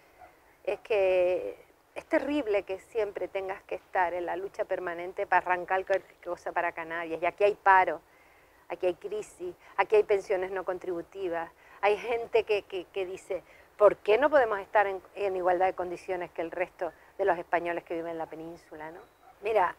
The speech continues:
la gente <clears throat> tiene tantos problemas y es tan buena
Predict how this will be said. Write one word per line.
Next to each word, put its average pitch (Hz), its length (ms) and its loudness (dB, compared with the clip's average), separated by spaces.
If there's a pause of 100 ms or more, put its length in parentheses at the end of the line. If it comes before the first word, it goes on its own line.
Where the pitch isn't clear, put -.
(180)
la 208 200 -2
gente 311 520 4 (180)
<clears throat> 226 320 -2 (1300)
tiene 277 220 0
tantos 269 320 2
problemas 202 600 -4
y 196 60 -8
es 196 80 -8
tan 185 240 -6
buena 208 360 -8